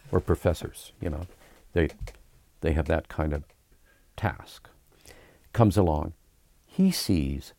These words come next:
comes a little closer, but passes by too, because he's too busy. He's going to give an exam. He's going to get his,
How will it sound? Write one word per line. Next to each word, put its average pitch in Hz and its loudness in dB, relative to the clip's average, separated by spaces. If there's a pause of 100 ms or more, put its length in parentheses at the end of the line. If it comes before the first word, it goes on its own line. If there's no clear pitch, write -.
comes 165 2
a 151 6
little 117 4
closer, 82 -2 (340)
but - -14
passes 92 -4
by 78 -6
too, 90 -6
because 82 -6
he's 85 -4 (120)
too 98 -4 (120)
busy. - -10 (500)
He's - -10
going 85 2
to 85 -2
give 82 -6
an 82 -4
exam. 85 -8 (540)
He's - -16
going 87 -2
to - -6
get 80 -4
his, 78 -8